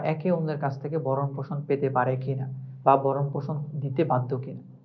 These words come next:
সাধারণত আমরা জানি যে ভরণ পোষণ দিতে হচ্ছে বাধ্য স্বামী তার স্ত্রীকে, স্ত্রী কিন্তু তার স্বামীকে ভরণ পোষণ দিতে বাধ্য নন।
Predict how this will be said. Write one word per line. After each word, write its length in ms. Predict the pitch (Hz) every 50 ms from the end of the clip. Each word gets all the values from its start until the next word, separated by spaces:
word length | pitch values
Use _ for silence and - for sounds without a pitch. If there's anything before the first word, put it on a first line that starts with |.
| _ _ _ _ _ _ _ _ _ _
সাধারণত 460 | - - - 156 156 180 208 220 226
আমরা 200 | 220 202 196 196
জানি 180 | 185 185 175 175
যে 100 | 175 196
ভরণ 380 | 170 135 135 135 139 151 160 156
পোষণ 280 | 160 156 185 180 160
দিতে 240 | 135 131 131 131 156
হচ্ছে 280 | 156 147 147 147 - -
বাধ্য 260 | - 131 127 127 - - -
স্বামী 380 | - - - 151 131 120 120 123 - -
তার 160 | 135 131 127
স্ত্রীকে, 460 | - - - 135 135 127 - - - - - - - _ _ _ - -
স্ত্রী 300 | 180 - - - 202 196
কিন্তু 180 | 185 180 170
তার 160 | 170 151 139 135
স্বামীকে 360 | - - 135 139 139 - 156
ভরণ 300 | - 139 135 139 139 135
পোষণ 180 | 143 135 143
দিতে 200 | 139 139 139 156
বাধ্য 240 | 135 131 127 127 127 151
নন। 300 | 156 147 131 131 131 127